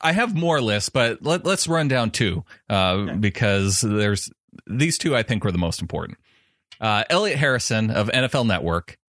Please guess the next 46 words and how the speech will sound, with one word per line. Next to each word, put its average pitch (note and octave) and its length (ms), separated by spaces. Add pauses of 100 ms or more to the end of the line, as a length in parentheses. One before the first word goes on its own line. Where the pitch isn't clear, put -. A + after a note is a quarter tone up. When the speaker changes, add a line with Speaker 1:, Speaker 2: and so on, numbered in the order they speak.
Speaker 1:
uh, F2+ 280
Speaker 2:
Mm-hmm. F3+ 100
Speaker 1:
probably A#2+ 880
he's, F#3+ 320
I F3+ 120
think C4 200
he's A2+ 160
better G#2+ 300
known G2+ 200
for, G2+ 420
for A2+ 100
talking G2 280
fantasy F#2 360
football, F2 420 (340)
but F3 80
he D#3 100
picked - 340
the, E3 360
the C3 100
best D3 340
defenders G2+ 680
for - 260
each C#3 220
franchise F#2 960
in G2+ 100
the F#2 140
N F2+ 120
F D#2+ 80
C. - 300 (680)
Speaker 2:
Oh, B3 120
okay. A3+ 180 (180)
Speaker 1:
So F3+ 160
who A#3+ 100
do D4+ 60
you B3+ 80
think G3 400
comes D#3+ 260
out C#3+ 140
number C3+ 280
one G#2 400
for G3 180
the, E3+ 120
in, F#3 260
in E3 100
the E3 100
entire G#3+ 840